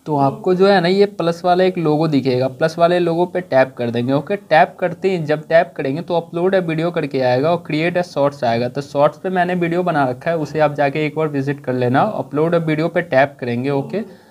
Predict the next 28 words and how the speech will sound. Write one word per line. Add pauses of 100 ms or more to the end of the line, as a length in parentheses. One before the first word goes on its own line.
(140)
अपलोड
अ
वीडियो
पे
टैप
करके
जैसे
सपोज
कर
लो
कि
मैं
ये
वीडियो
को
ले
रहा
हूँ,
ओके,
इस
वीडियो
को
ले,
ले
रहा
हूँ।
उसके
बाद